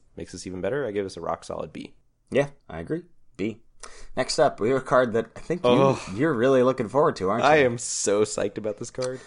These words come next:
Speaker 2: Revel in Riches, four and a black. It says, uh, it's an enchantment that says, "Whenever a creature an opponent controls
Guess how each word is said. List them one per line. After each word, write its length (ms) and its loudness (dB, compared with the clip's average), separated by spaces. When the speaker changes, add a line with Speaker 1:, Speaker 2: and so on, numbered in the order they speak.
Speaker 2:
Revel 340 4
in 140 2
Riches, 500 -2
four 560 4
and 140 -4
a 40 -2
black. 580 -2
It 80 -18
says, 240 0
uh, 200 2
it's 100 -4
an 80 -4
enchantment 560 2
that 140 -6
says, 180 2
"Whenever 380 0
a 60 -2
creature 340 -2
an 80 0
opponent 360 2
controls 840 -2